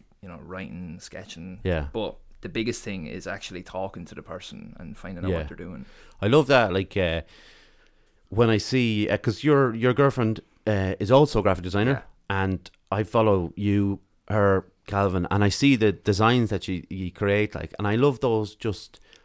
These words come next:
Speaker 2: like, s-, you know, they always say about the simplest songs are sometimes the, e-, the best ones and the ones that you remember. And I
Speaker 1: Mm.
Speaker 2: think the same goes for ideas in, in art, uh, and, uh, and design. They're the ones that stick in your head, you
Speaker 1: Mm.
Speaker 2: know.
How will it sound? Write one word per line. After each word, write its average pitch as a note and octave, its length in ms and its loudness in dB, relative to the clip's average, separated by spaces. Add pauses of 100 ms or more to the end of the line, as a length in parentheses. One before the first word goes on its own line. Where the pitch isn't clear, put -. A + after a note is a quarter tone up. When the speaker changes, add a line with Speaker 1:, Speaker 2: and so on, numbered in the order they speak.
(300)
Speaker 2:
like, A#2 160 -2
s-, - 240 -10
you B2 120 -4
know, B2 260 4
they B2 120 0
always C3+ 260 2
say A2+ 160 0
about F#2+ 260 -2
the F2+ 60 -6
simplest G2+ 500 -4
songs G2 360 -2
are F#2 60 -6
sometimes F#2 480 -4
the, F#2+ 240 -6
e-, G#2+ 160 -6
the F2+ 140 -10
best G#2 320 -2
ones G2 340 -2
and F2+ 80 -6
the F2 60 -4
ones G2 240 -2
that F#2 140 -6
you G2 60 -2
remember. F#2 520 -2
And G2 120 -2
I F#2+ 40 0
Speaker 1:
Mm. A2 60 -6
Speaker 2:
think A#2 200 -8 (400)
the A#2+ 80 -2
same F3+ 220 2
goes D#3 180 2
for A2+ 180 0
ideas G#2 420 0
in, F#2 200 -2
in F2 160 -4
art, A2+ 440 -2
uh, F2+ 220 -4
and, F2+ 300 -4
uh, E2+ 240 -4
and F2+ 140 -6
design. F#2+ 540 -2 (840)
They're C3+ 160 4
the C3+ 60 4
ones B2 180 4
that F#2+ 80 -6
stick - 280 -6
in G2+ 60 0
your F2 120 0
head, G2 300 0
you A2+ 100 0
Speaker 1:
Mm. - 20 0
Speaker 2:
know. F#2+ 280 -2